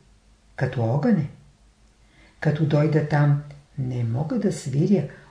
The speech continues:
отвращение имам. Обикновена песен е, дето едно дете ще я свири, а аз не мога да я свиря. Казва:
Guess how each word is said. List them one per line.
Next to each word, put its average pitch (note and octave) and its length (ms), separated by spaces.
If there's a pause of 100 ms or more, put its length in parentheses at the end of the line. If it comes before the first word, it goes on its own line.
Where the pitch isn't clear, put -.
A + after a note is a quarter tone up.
(140)
отвращение C3+ 920
имам. B2+ 260 (1500)
Обикновена D#3+ 760
песен D#3 380
е, C#3 180 (280)
дето C#3+ 540
едно C3 320
дете B2 360
ще B3 200
я A#3 120
свири, C3 500 (340)
а A#2 360
аз - 220
не A#3+ 200
мога C3 340
да G3+ 120
я C#3+ 180
свиря. C#3+ 460 (1120)
Казва: B2 380